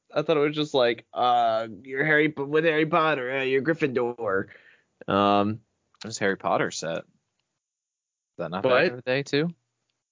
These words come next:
Speaker 1: I don't know. I don't think it's not in the eighteen hundreds.
Speaker 2: Uh-huh.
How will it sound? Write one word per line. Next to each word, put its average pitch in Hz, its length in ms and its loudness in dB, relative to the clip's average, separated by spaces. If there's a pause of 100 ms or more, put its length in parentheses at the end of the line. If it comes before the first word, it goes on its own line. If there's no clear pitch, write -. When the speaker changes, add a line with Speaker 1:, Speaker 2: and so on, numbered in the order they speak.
(880)
Speaker 1:
I 123 120 2
don't 214 240 0
know. 139 320 2
I 175 80 2
don't 208 160 -4
think 143 160 0
it's - 100 -8
not 135 160 2
in 104 80 -8
the 117 60 4
eighteen 127 320 0
hundreds. 110 680 -4 (480)
Speaker 2:
Uh-huh. 85 160 -14